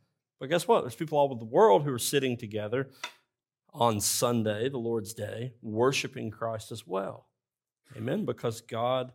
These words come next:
uh, God makes good on his promises. He can be trusted.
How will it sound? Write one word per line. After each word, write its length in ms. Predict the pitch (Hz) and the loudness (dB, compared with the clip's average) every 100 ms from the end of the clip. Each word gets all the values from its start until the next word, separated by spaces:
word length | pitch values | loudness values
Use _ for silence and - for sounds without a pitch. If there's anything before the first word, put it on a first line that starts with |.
| _ _ _ _ _ _ _ _ _ _ 147 | _ _ _ _ _ _ _ _ _ _ -10
uh, 260 | 110 113 120 | -8 -8 -4
God 420 | 113 135 139 123 - | 6 8 8 4 -10
makes 460 | 131 120 120 117 - | -2 2 2 0 -6
good 680 | - 113 160 165 104 92 - _ - | -6 0 6 8 6 0 -10 _ -8
on 120 | 110 | -6
his 160 | 117 | -6
promises. 600 | - 131 117 - 107 - _ - | 0 0 0 -8 -12 -20 _ -20
He 60 | 123 | -6
can 160 | 131 | -4
be 100 | 123 | -2
trusted. 680 | 113 - 165 - - - | -4 -4 -2 -4 -6 -10